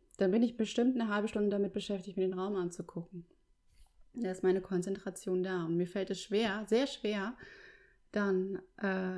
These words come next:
meine Konzentration auf etwas anderes zu lenken. Also am besten ist für mich eben, dass ich, ähm,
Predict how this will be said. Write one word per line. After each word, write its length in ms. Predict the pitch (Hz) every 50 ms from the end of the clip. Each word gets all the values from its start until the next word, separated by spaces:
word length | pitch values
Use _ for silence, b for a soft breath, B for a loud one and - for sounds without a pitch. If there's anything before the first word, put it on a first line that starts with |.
| -
meine 180 | 190 196 190 190
Konzentration 720 | 190 - - 202 190 208 190 - - 185 175 - 196 196
auf 80 | 185 190
etwas 300 | 185 180 - 185 180 -
anderes 300 | 190 196 185 175 170 -
zu 120 | - 190
lenken. 480 | 190 156 147 - - 170 156 160 170 -
Also 180 | 175 180 180 196
am 120 | 208 202
besten 380 | 220 233 240 - - - 285 359 - - - - - B B B B B B B B B B B
ist 160 | - 214 - -
für 120 | - 196
mich 240 | 202 233 269 - 285
eben, 400 | 269 285 285 302 302 302 294 339 -
dass 280 | 247 208 214 214 -
ich, 400 | 220 220 214 202 - - - - -
ähm, 480 | 202 196 196 190 190 190 180 175 175